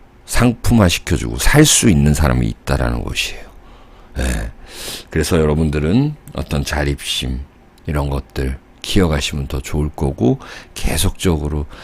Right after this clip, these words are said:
아이디어 사람들한테 내고, 음. 그리고 전통적인 방식이 아니라 아예 이제 챗지피티라든지 새로운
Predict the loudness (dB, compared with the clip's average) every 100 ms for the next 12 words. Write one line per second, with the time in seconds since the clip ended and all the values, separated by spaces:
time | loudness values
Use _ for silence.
0 | -12 -2 2 4 4 2 2 0 -4 -10
1 | -6 2 4 4 4 0 0 0 2 2
2 | 2 0 -6 -8 -12 -20 -8 0 2 2
3 | -2 -14 -20 -18 -16 6 6 6 4 2
4 | 4 6 6 6 4 4 2 2 0 2
5 | 2 2 0 2 4 6 6 4 4 2
6 | 0 -4 0 2 2 -4 -2 -4 0 0
7 | 0 -2 -4 -6 -10 -12 -20 -8 2 2
8 | 4 4 2 -2